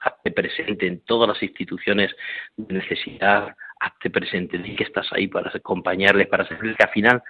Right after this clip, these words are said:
son las que te van a sacar las castañas del fuego, al final son las que te van a ayudar en los momentos de dificultad, van a estar siempre ahí para ayudarte en una necesidad". Y bueno, pues yo creo que, que no solamente para los políticos, queridos oyentes,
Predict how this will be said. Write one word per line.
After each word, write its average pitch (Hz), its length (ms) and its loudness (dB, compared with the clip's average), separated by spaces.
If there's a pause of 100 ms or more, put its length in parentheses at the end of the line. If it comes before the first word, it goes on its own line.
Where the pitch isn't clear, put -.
(200)
son 110 240 2
las 104 120 4
que 95 140 -4
te 95 80 2
van 98 120 4
a 98 60 0
sacar 92 260 0
las 92 140 4
castañas 92 460 -4
del 85 140 -4
fuego, 95 260 4
al - 80 -8
final 101 260 2 (320)
son 104 240 0
las 101 140 0
que - 140 -12
te 92 120 -8
van 101 220 2
a - 20 4
ayudar 92 480 2 (140)
en 90 200 -12 (160)
los 92 300 -10
momentos 95 480 -4
de 95 80 0
dificultad, 90 640 2 (340)
van 98 180 4
a - 20 -2
estar 98 200 2 (220)
siempre 95 540 0
ahí 95 180 2
para 87 220 -4
ayudarte 92 500 4
en 92 140 0
una 92 160 0
necesidad". - 580 -10 (520)
Y 139 60 2
bueno, 120 180 6
pues 117 120 4
yo 131 80 8
creo 127 220 2
que, 110 400 2 (180)
que 127 100 0
no 139 80 -2
solamente 101 440 2
para 87 160 2
los 85 160 -4
políticos, - 480 -8
queridos 90 380 -8
oyentes, 85 420 -8